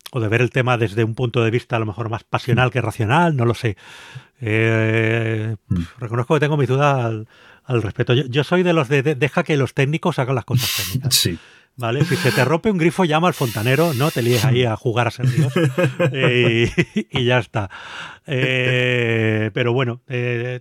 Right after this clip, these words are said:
Speaker 1: es por, claro, por otra parte también eso supone dejar en manos de, de una pequeña élite las cosas, en fin, es, es
Speaker 2: Mm.
Speaker 1: complicado.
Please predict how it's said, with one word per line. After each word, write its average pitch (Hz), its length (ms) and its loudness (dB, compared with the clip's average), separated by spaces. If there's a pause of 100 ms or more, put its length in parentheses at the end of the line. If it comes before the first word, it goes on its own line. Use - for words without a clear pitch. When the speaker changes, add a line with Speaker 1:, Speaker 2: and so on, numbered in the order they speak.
(100)
Speaker 1:
es 139 100 -4
por, 139 220 0
claro, 139 180 0
por 113 120 0
otra 139 160 2
parte 143 240 0
también 123 360 0
eso 123 160 -6
supone 123 360 0
dejar 117 260 -6
en 110 80 -4
manos 110 300 -2
de, 98 220 -4 (560)
de 113 120 0
una 107 120 4
pequeña 107 420 -2
élite 127 280 0
las 113 100 -4
cosas, 117 340 -4
en 101 100 -8
fin, 123 80 -4
es, 127 80 -4
es 127 100 2
Speaker 2:
Mm. - 20 0
Speaker 1:
complicado. 107 440 -2